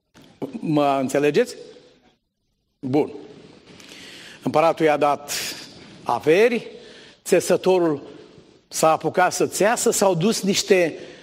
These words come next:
miniștri de-ai împăratului să vadă cum arată țesătura aceea, când s-a uitat, nu era nimic acolo. Nu vedeau nimic, fiindcă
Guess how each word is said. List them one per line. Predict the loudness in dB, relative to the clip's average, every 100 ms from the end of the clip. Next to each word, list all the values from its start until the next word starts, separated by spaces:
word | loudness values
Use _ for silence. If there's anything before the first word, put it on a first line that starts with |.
| -20 _
miniștri | -2 0 4 4 2 0 0
de-ai | 2 0
împăratului | 0 2 2 2 0
să | 2 2
vadă | 2 0 0
cum | 0 2
arată | 2 2 2 0
țesătura | 0 0 0 2 2 2
aceea, | 0 0 0
când | 0 -2
s-a | 0 0
uitat, | 0 0 0
nu | 2
era | 0 2
nimic | 2 2 2
acolo. | -2 -2 -6 -8 -14 -20 -20 -20 _ -20 _ _ _ _ _ _ _ _ _ -4
Nu | 0
vedeau | 2 4 2
nimic, | 2 0 0 -8 -20 -20 -20 -20 -20 -20
fiindcă | -6 -2 0 2 2